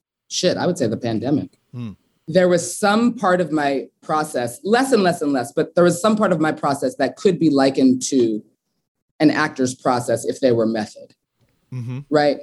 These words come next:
Speaker 1: Where it's like, if I'm writing about it, I gotta feel it. I gotta go through it. And so you just know that writing becomes this slugfest with your own trauma.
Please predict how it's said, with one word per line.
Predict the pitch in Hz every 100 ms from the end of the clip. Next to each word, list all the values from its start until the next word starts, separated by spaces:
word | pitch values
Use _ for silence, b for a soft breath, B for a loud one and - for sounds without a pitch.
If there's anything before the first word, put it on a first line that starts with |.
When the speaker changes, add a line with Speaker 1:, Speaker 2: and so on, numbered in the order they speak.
| -
Speaker 1:
Where | - 160
it's | 165
like, | 160
if | 175
I'm | 196 196
writing | 180 185
about | 180 175 170
it, | -
I | 147
gotta | 131
feel | 123 117 101
it. | 92 _ _ _ _ _ _ _ _ _ -
I | 135
gotta | 135 135
go | 131
through | 127 165 180
it. | 175 - _ _ _ _ _ _ _ _ -
And | 165
so | 156
you | 165 165
just | 160 165
know | 160 180 170
that | 139
writing | 139 156 160 143
becomes | 135 - 139 131 131
this | 123 -
slugfest | 143 151 143 - 120 - 123
with | 117
your | 117
own | 113 107
trauma. | 104 90 -